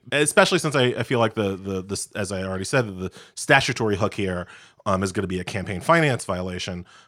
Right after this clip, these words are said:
I would throw both campaign finance violations into the impeachment charges.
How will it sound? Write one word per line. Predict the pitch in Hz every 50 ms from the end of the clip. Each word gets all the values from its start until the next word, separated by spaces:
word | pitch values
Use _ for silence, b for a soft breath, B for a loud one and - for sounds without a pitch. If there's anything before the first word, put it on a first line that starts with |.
| b _ -
I | 101 104
would | 98 98 92 85 - _ _ _ _ _ _
throw | - 101 120 127 127 123 120
both | 98 87 85 123 120 123 120 -
campaign | - - - 120 104 90 78 - 90 90
finance | 85 - 107 92 90 87 87 90 - - - _
violations | 110 101 90 90 92 87 85 - 90 85 85 - - -
into | 113 104 92 - 98
the | 87 85 85
impeachment | 76 - 78 - 82 85
charges. | - - - - - - - -